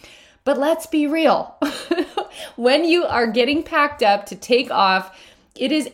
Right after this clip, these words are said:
anything but relaxing. It's often, there's so many to-do lists and things on your mind, and you're rushing around. And I find sometimes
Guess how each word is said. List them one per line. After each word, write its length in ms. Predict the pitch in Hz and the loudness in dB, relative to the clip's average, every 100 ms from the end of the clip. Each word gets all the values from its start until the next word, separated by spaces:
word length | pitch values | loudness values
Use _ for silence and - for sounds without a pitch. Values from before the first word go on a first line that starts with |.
| - | -2
anything 580 | 262 277 302 311 302 | 0 2 2 0 0
but 340 | 269 240 - - | 2 0 -2 -6
relaxing. 920 | 190 202 190 185 220 - 285 294 294 - | -6 -2 0 0 0 -4 -2 -2 -4 -6
It's 240 | 190 185 | -10 -8
often, 500 | 190 196 196 202 185 | -6 -6 -8 -10 -8
there's 200 | 180 175 | -8 -8
so 280 | - 233 247 | -8 -4 -2
many 460 | 240 214 175 170 - _ _ - | -2 -2 -6 -8 -16 _ _ -10
to-do 400 | 262 196 277 320 | -8 -2 0 0
lists 400 | 311 233 190 - | 0 2 0 -2
and 180 | 190 175 - _ - | -8 -8 -18 _ -4
things 280 | 285 285 | 0 2
on 180 | 294 269 | 2 0
your 120 | 262 | 0
mind, 460 | 254 262 285 254 214 | 0 2 2 0 -2
and 120 | 190 | -6
you're 200 | 180 175 | -4 -6
rushing 640 | 151 208 262 294 - 285 | -8 -2 0 0 -2 -2
around. 520 | 262 233 247 247 233 208 | -2 -2 0 0 -2 -4
And 100 | 190 | -4
I 100 | 190 | -6
find 460 | - 226 247 240 | -4 -2 0 -2
sometimes 880 | 233 254 320 403 269 226 190 196 - | -4 -4 -4 -6 -4 -4 -4 -8 -12